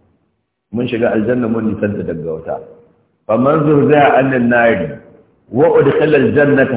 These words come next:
فقد فاز. وما الحياة الدنيا إلا متاع الغرور. Ba haka Qur'ani ya ce ba? Duk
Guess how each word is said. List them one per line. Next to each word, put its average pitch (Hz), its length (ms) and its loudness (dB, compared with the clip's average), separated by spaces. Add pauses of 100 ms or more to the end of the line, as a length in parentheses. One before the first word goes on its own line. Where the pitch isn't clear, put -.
فقد 110 260 -4
فاز. - 320 -2 (800)
وما 107 220 0
الحياة 123 440 2
الدنيا 143 500 -2
إلا 143 200 2
متاع 110 340 -2
الغرور. 87 460 -10
Ba 101 80 2
haka 127 180 2
Qur'ani 127 380 0
ya 131 60 0 (100)
ce 123 120 -4
ba? 123 140 0 (600)
Duk 156 240 -4